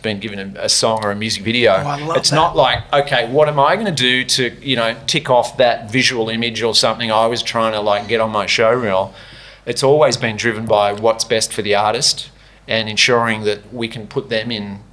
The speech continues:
Speaker 1: whatever the strongest position is for them to communicate the song and the emotion of the song. And it's actually, you know, set me up well for a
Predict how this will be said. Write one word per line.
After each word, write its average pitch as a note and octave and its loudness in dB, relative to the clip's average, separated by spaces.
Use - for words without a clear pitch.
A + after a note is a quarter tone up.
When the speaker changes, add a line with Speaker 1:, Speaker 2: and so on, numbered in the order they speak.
Speaker 1:
whatever G#2+ -4
the G2 -10
strongest G#2 -2
position G#2+ -6
is F#2+ -6
for G#2+ -4
them G2+ -2
to - -6
communicate G#2+ -4
the - -4
song A#2 4
and G2+ -6
the G2+ -8
emotion A2+ -2
of F#2+ -8
the G2 -6
song. C3+ 2
And C3 -2
it's C3+ -2
actually, C3 -2
you C3+ -4
know, A#2 0
set B2+ 2
me C3 0
up A2 -2
well A#2+ 4
for G#2 -4
a F#2 -10